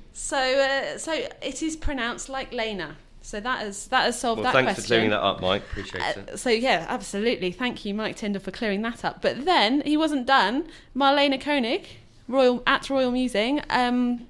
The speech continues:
Speaker 1: she just wanted to check, baby number one,
Speaker 2: Mm-hmm.
Speaker 1: that's Maya, right? Not Mia? And he's like, "No, it's Mia."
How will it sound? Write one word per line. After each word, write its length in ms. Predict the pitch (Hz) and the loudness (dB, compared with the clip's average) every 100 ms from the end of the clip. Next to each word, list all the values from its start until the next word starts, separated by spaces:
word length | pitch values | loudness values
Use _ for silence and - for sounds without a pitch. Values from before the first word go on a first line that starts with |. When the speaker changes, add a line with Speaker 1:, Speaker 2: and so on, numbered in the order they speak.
| - | -8
Speaker 1:
she 460 | - 294 302 277 - - - | 0 2 0 -2 -10 -12 0
just 200 | 277 269 | 0 4
wanted 280 | 254 247 | 2 2
to 80 | 220 | -2
check, 420 | 196 226 277 - - 226 - - - - - - - | 0 2 2 0 -10 -18 -20 -20 -20 -20 -20 -20 -2
baby 260 | 247 247 247 | 2 4 2
number 260 | 240 226 | 2 0
one, 440 | 208 247 180 233 294 | 2 4 4 4 0
Speaker 2:
Mm-hmm. 300 | 220 220 226 - - | -2 -4 -6 -8 0
Speaker 1:
that's 220 | 247 - | 2 2
Maya, 400 | 240 247 226 165 | 2 6 6 6
right? 300 | 156 180 - - | 6 4 4 2
Not 200 | 202 202 | -2 0
Mia? 300 | 214 294 415 | 2 2 2
And 100 | 254 | 0
he's 120 | 254 | -2
like, 120 | 262 - | -2 2
"No, 260 | 349 349 - | 2 2 0
it's 220 | 330 - | -2 0
Mia." 300 | 339 285 | 2 4